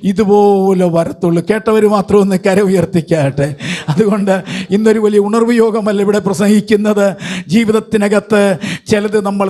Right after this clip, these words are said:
തലമുറയ്ക്ക് കൈമാറാനായിട്ട് കഴിയണം. മനസ്സിലല്ലേ? കൈമാറാൻ കഴിയണം. ഞാനിനിയും പ്രായമുള്ളവരോട് ഒന്ന് രണ്ട് കൊച്ചു വാക്കുകൾ പറയാൻ പോവുകയാണ്. Praise the Lord. അല്ലേ? പ്രായമുള്ളവരോട്,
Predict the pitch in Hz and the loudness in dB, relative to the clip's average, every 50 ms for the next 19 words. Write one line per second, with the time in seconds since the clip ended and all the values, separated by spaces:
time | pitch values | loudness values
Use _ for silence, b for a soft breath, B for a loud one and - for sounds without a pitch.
0 | 190 - 196 190 202 214 214 214 208 208 196 196 - 202 - - 190 190 202 202 | -2 -2 -2 0 0 0 0 2 2 2 0 0 0 -4 -2 0 0 0 2 2
1 | 196 196 190 185 190 185 185 185 180 180 170 180 165 - - 151 143 143 135 123 | 2 2 2 2 2 2 2 2 2 2 0 0 -2 -2 -2 -4 -4 -4 -6 -6
2 | 127 127 131 147 170 - 151 151 123 - 131 123 - - - 151 156 160 156 151 | -6 -6 -6 -6 -6 -4 -4 -4 -4 -4 -6 -6 -6 -4 -2 -2 -2 -2 -2 -2
3 | 147 143 - 233 - - - - - _ _ _ _ _ _ _ _ _ _ _ | -4 -4 -6 -8 -8 -10 -14 -16 -20 _ _ _ _ _ _ _ _ _ _ _
4 | _ _ _ _ - 226 214 208 202 190 185 185 180 165 214 220 - _ _ _ | _ _ _ _ -6 -4 -2 -2 -2 -2 -2 -2 -4 -6 -8 -14 -20 _ _ _
5 | _ _ _ _ _ _ _ _ _ _ _ _ _ 147 156 170 190 202 185 175 | _ _ _ _ _ _ _ _ _ _ _ _ _ -2 0 0 0 0 0 0
6 | 175 175 170 170 175 160 160 156 - - - - _ _ _ _ _ _ _ _ | 0 0 0 0 0 0 -2 -2 -4 -8 -12 -20 _ _ _ _ _ _ _ _
7 | _ _ _ _ - 160 160 175 165 170 170 151 - 185 165 147 143 - - 143 | _ _ _ _ -6 -2 -2 0 0 2 0 0 0 0 0 0 -2 -2 -6 -10
8 | 139 135 139 123 120 113 113 - - 104 90 - 131 - - - _ _ _ _ | -8 -6 -6 -6 -6 -8 -8 -6 -6 -6 -6 -6 -10 -14 -16 -20 _ _ _ _
9 | _ _ _ _ _ _ _ _ _ _ _ _ _ _ _ _ _ _ _ _ | _ _ _ _ _ _ _ _ _ _ _ _ _ _ _ _ _ _ _ _
10 | _ _ - - - - - - 120 - - _ _ _ _ _ _ _ _ _ | _ _ -10 -10 -10 -10 -10 -12 -14 -16 -20 _ _ _ _ _ _ _ _ _
11 | _ _ _ _ _ _ _ _ _ _ _ _ _ _ _ _ - - - - | _ _ _ _ _ _ _ _ _ _ _ _ _ _ _ _ -16 -12 -12 -12
12 | - - - _ _ _ _ _ _ _ _ _ _ _ _ _ _ _ _ _ | -12 -12 -18 _ _ _ _ _ _ _ _ _ _ _ _ _ _ _ _ _
13 | _ _ _ _ _ _ _ _ _ - 113 - - - - - 87 - - - | _ _ _ _ _ _ _ _ _ -10 -8 -6 -4 -4 -4 -6 -6 -6 -8 -8
14 | - - - | -10 -16 -20